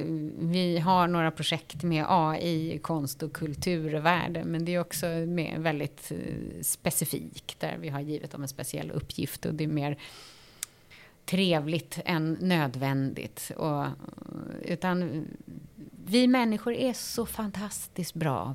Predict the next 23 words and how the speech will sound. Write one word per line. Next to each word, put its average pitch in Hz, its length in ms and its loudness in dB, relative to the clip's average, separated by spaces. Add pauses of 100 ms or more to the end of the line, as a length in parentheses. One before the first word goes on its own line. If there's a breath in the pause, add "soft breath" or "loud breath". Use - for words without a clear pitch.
på 143 120 -8
att 135 140 -2
vara 131 240 0
människor. 117 420 -4
Det 165 80 -4
finns 185 280 0
ingen 160 560 2 (600 loud breath)
dator, 131 840 -2 (160)
ingen 151 460 2
programvara 143 840 0
i 147 100 -4
hela 147 680 -4
världen 92 680 -6
som 123 240 -8
kan 139 380 -8 (720 soft breath)
som - 300 -6
kan 139 440 -4 (340)
brotta 151 340 -4
ner 139 260 -2
oss - 180 -6
på - 140 -10
den 87 160 -8
punkten. - 420 -10